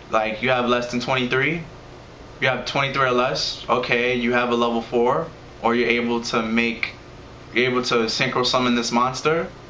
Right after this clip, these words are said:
and if it makes it to the field and you attack, it's, it's over.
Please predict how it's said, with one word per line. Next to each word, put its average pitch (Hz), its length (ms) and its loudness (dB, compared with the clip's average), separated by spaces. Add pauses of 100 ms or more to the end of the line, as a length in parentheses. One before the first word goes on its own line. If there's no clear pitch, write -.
(640)
and 113 320 2
if 117 140 0
it 120 60 4
makes 131 320 2
it 147 100 0
to - 0 -
the 127 80 2
field 156 500 2
and 123 140 2
you 127 120 0
attack, 127 460 -2
it's, - 220 -8
it's - 180 -6
over. 175 240 -2